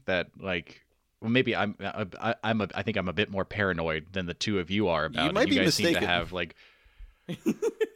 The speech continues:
Speaker 1: maybe, maybe I am, but I think we all have that healthy fear. I think we all have a curiosity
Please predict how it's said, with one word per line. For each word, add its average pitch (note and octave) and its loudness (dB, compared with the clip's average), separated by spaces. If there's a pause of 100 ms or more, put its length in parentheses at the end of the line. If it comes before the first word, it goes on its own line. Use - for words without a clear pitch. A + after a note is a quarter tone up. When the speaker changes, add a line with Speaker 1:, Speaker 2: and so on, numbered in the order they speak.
(140)
Speaker 1:
maybe, A2 4
maybe B2 4
I A2 4
am, F#2 -2
but F#2 0
I G2 2
think A2+ -4
we G#2+ 0
all G#2 6
have G2 0
that F2+ 0
healthy F2+ -2 (160)
fear. E2 -2
I B2+ -2
think B2+ 0
we G#2+ 4
all A2+ 6
have F#2 -2
a F2 -8
curiosity F#2+ 2